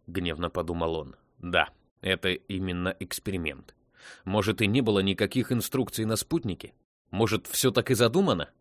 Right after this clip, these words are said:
«Попытка не пытка», сказал Толчев.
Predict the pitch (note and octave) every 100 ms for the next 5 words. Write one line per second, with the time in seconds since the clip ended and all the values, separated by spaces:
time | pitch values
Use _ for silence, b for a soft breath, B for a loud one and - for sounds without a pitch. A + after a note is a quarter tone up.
0 | _ _ _ _ _ b b b b _
1 | G2+ G2+ A3 G3+ D#3+ C#3+ - F#2+ - F2
2 | D#2+ _ _ _ - - F#2+ F#2 F2+ F#2
3 | F2 - D#2+